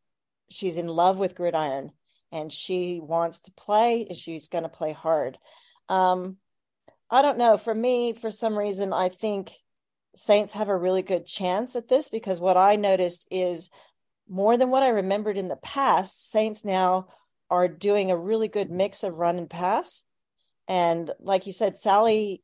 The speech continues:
Sally's doing really well. And if the Broncos quarterback is maybe not gelling, not getting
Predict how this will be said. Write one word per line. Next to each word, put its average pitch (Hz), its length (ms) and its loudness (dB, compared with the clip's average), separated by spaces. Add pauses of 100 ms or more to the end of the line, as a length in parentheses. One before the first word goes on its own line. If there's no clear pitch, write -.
(380)
Sally's 233 520 2
doing 190 280 0
really 175 240 0
well. 202 260 4
And 170 120 -2
if 180 160 -8
the 202 80 -18 (260)
Broncos 233 460 0
quarterback 202 640 2
is 180 260 -4 (460)
maybe 196 400 -2 (960)
not 180 420 2 (580)
gelling, 196 580 4
not 170 280 0
getting 165 500 -2